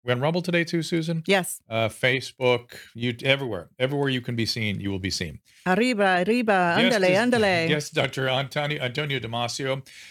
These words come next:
Speaker 1: um, probably the leading voice in neuroscience, uh, in the world. He has seminal contributions to the understanding of brain processes.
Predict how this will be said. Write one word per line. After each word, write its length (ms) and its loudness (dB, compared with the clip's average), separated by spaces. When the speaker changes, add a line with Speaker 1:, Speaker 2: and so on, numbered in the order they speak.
Speaker 1:
um, 320 2
probably 360 2
the 140 -4
leading 460 2
voice 400 2
in 100 -10
neuroscience, 880 -2
uh, 400 -4
in 140 2
the 60 0
world. 320 -2
He 260 0
has 220 -2
seminal 360 -2
contributions 720 -4
to 60 -10
the 40 -4
understanding 440 -4
of 80 -10
brain 200 -4
processes. 640 -4